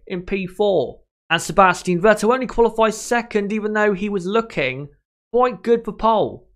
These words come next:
Just behind the fin of Valtteri Bottas, but maybe on the first lap because of the straight line speed of the Ferrari, Vettel would get Bottas somehow. That would be if his suspension wasn't broke from the first lap,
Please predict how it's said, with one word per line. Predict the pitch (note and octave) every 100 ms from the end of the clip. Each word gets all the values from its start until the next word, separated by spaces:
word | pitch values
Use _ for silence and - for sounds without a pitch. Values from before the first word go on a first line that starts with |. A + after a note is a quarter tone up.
| _ _ -
Just | G#3 G#3+
behind | - F#3 G3+ G3
the |
fin | F3+ A3 G3
of |
Valtteri | F3+ F3 E3+ - D3+
Bottas, | F3 D#3+ - E3+ E3 -
but | F#3+
maybe | F#3 G#3+ A#3 G#3
on | G#3+
the | F#3+
first | G3 G3 F#3 -
lap | F#3 -
because | F3 F#3+
of | F#3
the |
straight | F3+ - G3+ F3+
line | F3+
speed | E3+ - B3
of | A3
the | F3+
Ferrari, | F3+ D#3 D3+ D3+ D3 C#3 - _
Vettel | G3 G3 - G3 D#3+
would | G3+ F#3+ C3+ - -
get | E3+ D#3
Bottas | F#3+ D#3+ - D#3 C#3
somehow. | - - F3+ D#3+ D3 A#2+ F#2 F2 _ -
That | F3 F#3
would | G#3+ D#4 -
be | A3 A3+ A3
if | A3 G#3+
his | A3 A3
suspension | G#3+ - C4+ A#3 - F#3+
wasn't | F3+ F#3
broke | F#3 F#3+ F3 E3+ -
from | - G#3
the |
first | - F#3 D3+ C#3+
lap, | F3 D#3 A2+ -